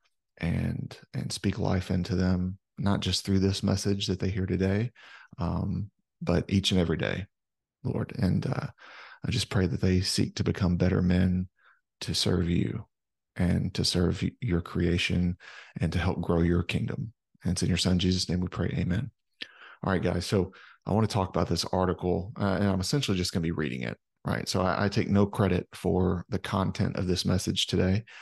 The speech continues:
Um, I wanna give, uh, uh, credit to Vince as I read this. So, um, so here it goes. Okay.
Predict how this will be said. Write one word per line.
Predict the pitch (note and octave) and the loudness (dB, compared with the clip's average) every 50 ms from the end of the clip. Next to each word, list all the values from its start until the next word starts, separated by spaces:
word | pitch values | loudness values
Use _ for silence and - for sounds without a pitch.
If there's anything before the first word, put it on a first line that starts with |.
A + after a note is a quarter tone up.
| - - - - - - | -18 -18 -18 -20 -14 -6
Um, | - - - - - - - - G2+ G2+ _ _ _ _ _ _ _ _ _ _ _ _ - | -2 0 0 2 2 0 -2 -2 -4 -8 _ _ _ _ _ _ _ _ _ _ _ _ -2
I | F2 | 0
wanna | F2+ F2 F2+ | 2 2 2
give, | F2 F2+ F2+ F2+ F2+ F2 - - - | 2 2 2 2 2 -2 -4 -6 -6
uh, | E2+ - - - - - - _ _ - - | -6 -6 -6 -6 -8 -10 -12 _ _ -14 -12
uh, | - - - - | -12 -12 -12 -12
credit | - - G#2+ F#2+ F#2+ - - | -4 0 0 0 0 -2 0
to | - F#2 | -2 -2
Vince | E2+ F#2+ F#2+ F#2 F2+ - - - - - - - _ _ _ - | 0 2 2 2 2 2 0 -4 -4 -6 -8 -8 _ _ _ -2
as | F2 E2+ - - | -2 0 2 2
I | F2 | 2
read | E2+ E2+ F#2 F#2 F#2 F#2+ F#2+ F2 - | 0 2 2 2 4 4 4 2 2
this. | - D#2+ - - - - - - - | 0 0 0 0 -2 -6 -8 -10 -10
So, | - - F#2 - - - - - - - - - - - - - | -8 -6 -4 -4 -4 -6 -12 -18 -18 -18 -18 -20 -20 -16 -6 -2
um, | D#2+ E2+ E2 E2 F2 F2+ F2+ _ _ _ _ _ _ _ _ _ _ _ _ _ _ _ _ _ | -2 0 0 0 -2 -2 -6 _ _ _ _ _ _ _ _ _ _ _ _ _ _ _ _ _
so | - - F#2+ F#2+ F2+ - - - _ - | -4 -2 0 0 0 -2 -4 -12 _ -2
here | G#2 G#2+ G#2 | 0 2 2
it | F#2 - | 4 4
goes. | A#2+ G2+ - - - - - _ _ _ - - | 2 2 2 -2 -8 -12 -16 _ _ _ -6 -2
Okay. | A2 G2+ - | -2 -2 -2